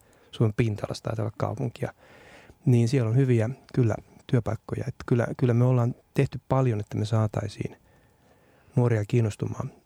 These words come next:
alalle kouluttautumaan ja sitten alan yrityksiin töihin. Mutta ei välttämättä tarvitse olla alalta. Ja se on oikeastaan hyvä vaan, että tulee alan ulkopuolisiakin, jotka kyllä oppivat alan. Niin silloin tulee ajatuksia ja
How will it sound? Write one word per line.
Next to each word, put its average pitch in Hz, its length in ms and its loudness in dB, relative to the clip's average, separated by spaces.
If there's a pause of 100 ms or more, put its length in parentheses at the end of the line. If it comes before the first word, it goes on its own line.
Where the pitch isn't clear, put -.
(120)
alalle 110 320 -2
kouluttautumaan 110 920 0 (480)
ja 113 60 0
sitten 104 380 -4 (380)
alan 107 260 0
yrityksiin 107 540 -4
töihin. 104 340 -2 (920)
Mutta - 180 0
ei 131 60 4
välttämättä 131 400 0
tarvitse 117 360 0
olla 110 240 2
alalta. 107 380 -2 (600)
Ja 113 80 0
se 110 120 -4
on 107 100 0
oikeastaan 110 280 -4
hyvä 127 180 2
vaan, 127 260 2
että 107 160 -6
tulee 107 260 -2
alan 110 280 0
ulkopuolisiakin, 113 840 -2
jotka 110 280 -6
kyllä 127 320 2 (120)
oppivat 113 580 -4
alan. 110 320 -8 (440)
Niin 113 100 4
silloin 120 220 2
tulee 107 260 0
ajatuksia 110 600 -2
ja - 120 0